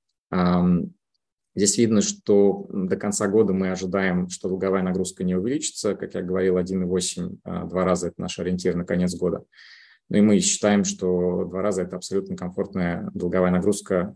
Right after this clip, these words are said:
а, для нашего бизнеса. А, текущий выпуск облигаций, он закроет наши потребности в финансировании, а, на двадцать третий год.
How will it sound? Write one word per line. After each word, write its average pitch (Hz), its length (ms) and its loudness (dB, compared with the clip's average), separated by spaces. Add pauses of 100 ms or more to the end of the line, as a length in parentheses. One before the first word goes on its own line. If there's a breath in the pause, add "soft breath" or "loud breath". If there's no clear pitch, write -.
а, 90 260 -6
для 90 200 0
нашего 92 260 -2
бизнеса. - 500 -8 (1200 loud breath)
А, 104 380 6
текущий 131 500 2
выпуск 107 340 0
облигаций, 104 540 4
он 107 80 0
закроет 101 340 0
наши 104 220 -4
потребности 101 500 -4
в - 60 -14
финансировании, 95 920 -2
а, 92 300 -6
на 92 140 -2
двадцать 95 300 -4
третий 101 280 -2
год. 156 360 2